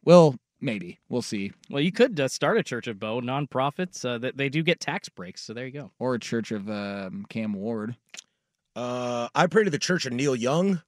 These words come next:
Speaker 2: Oh.
Speaker 3: That's about as close as I get.
Speaker 2: Uh, I'm like Peter
Speaker 1: Toads,
Speaker 2: Griffin. I,
Speaker 1: man.
Speaker 2: Church of the
Speaker 1: I shouldn't
Speaker 2: Fonz.
Speaker 1: even joke
Speaker 2: Hey.
Speaker 1: after what I was talking about, what happened in Bend this weekend. Uh, you know.
Speaker 3: Yeah,
Speaker 1: Uh,
Speaker 3: I don't, I, I don't know. I mean, like, uh, I'll give it to you real quick,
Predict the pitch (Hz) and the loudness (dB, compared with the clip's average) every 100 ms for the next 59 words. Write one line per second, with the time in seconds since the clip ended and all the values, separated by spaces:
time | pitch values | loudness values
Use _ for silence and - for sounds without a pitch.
0 | _ - 165 294 190 170 160 151 131 - | _ -4 -2 0 -2 -2 -2 -2 -2 0
1 | 156 - 131 127 107 101 107 - _ _ | 0 0 0 -2 -2 -4 -6 -12 _ _
2 | _ _ - 170 175 196 208 175 180 165 | _ _ 4 6 8 6 6 6 6 8
3 | - 135 139 135 160 165 170 165 - - | 8 6 4 2 2 2 2 2 0 4
4 | 208 202 147 180 147 139 127 139 123 123 | 4 6 4 4 6 4 4 2 0 0
5 | 117 117 117 117 127 120 123 123 120 113 | 2 2 2 0 0 0 0 0 0 -2
6 | - 117 120 120 113 110 110 113 104 107 | -2 -4 -2 -2 -2 -2 -4 -4 -4 -6
7 | 104 104 104 104 104 - 104 98 107 104 | -4 -6 -4 -6 -6 -8 -8 -6 -6 -6
8 | 104 117 113 110 107 107 - _ - - | -8 -10 -8 -6 -8 -10 -14 _ -20 -20
9 | - 156 214 196 196 214 226 214 - 208 | 0 4 4 4 4 6 6 6 4 2
10 | 180 202 220 208 220 160 104 120 147 147 | 4 4 4 4 4 4 2 -2 0 2
11 | 143 143 139 - 151 143 139 147 160 156 | 2 2 2 0 0 2 2 2 0 -2
12 | - 165 165 - 175 - | -2 2 2 0 -2 -4